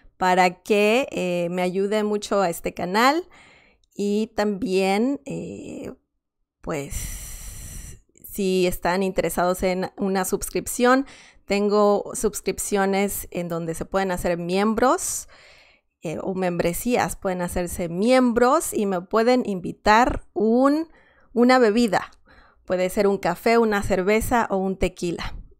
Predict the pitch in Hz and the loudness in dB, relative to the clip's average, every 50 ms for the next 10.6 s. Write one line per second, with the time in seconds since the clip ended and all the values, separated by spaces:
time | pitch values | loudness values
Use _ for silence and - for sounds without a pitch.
0 | _ _ _ _ _ _ _ _ - - - - 214 208 214 220 220 208 196 208 | _ _ _ _ _ _ _ _ -20 -12 -2 2 4 4 4 4 2 2 0 0
1 | - 185 - - 214 214 - - 220 220 214 175 175 - - - 202 202 202 202 | -2 -2 -2 -2 -4 0 2 2 2 4 2 0 -2 -2 0 2 4 4 4 4
2 | 202 - _ _ - - 226 247 285 - _ - - - - - - - - - | 2 -6 _ _ -4 -2 0 0 0 -2 _ -6 -6 -6 -6 -8 -12 -14 -8 -4
3 | 196 196 196 202 220 233 254 269 - _ _ - 208 196 202 233 269 294 254 - | -2 0 2 2 2 2 0 0 -2 _ _ -2 0 2 4 6 4 4 4 2
4 | - 190 180 185 196 269 - _ - - - _ _ _ _ _ _ _ _ _ | 0 2 2 2 2 0 -4 _ -20 -20 -20 _ _ _ _ _ _ _ _ _
5 | _ _ _ _ _ _ _ - - 226 220 220 233 269 269 - 196 165 165 208 | _ _ _ _ _ _ _ 0 4 6 8 8 8 6 4 0 -4 0 2 4
6 | 196 180 170 170 - - - - 214 190 - - 220 262 285 - - 220 - - | 4 4 2 -2 -4 -4 0 2 2 4 6 8 10 10 8 8 6 4 6 6
7 | - - - 247 - - 247 247 - - - 233 226 - - - 214 - - - | 6 8 8 6 8 8 8 8 8 6 2 -2 -2 -2 -4 -6 -6 -6 -4 -6
8 | 480 453 - - - _ _ - - - - - - - - - _ _ - 214 | -10 -10 -10 -12 -20 _ _ -20 -18 -18 -18 -18 -20 -20 -20 -20 _ _ -2 4
9 | 208 220 220 220 220 233 247 285 302 285 302 302 302 302 - - - 220 202 214 | 6 8 8 8 6 4 4 4 4 8 8 8 8 6 2 -6 -4 2 4 4
10 | 214 214 226 240 269 285 294 294 294 - 254 240 | 4 6 6 4 4 4 2 0 0 -2 -2 -2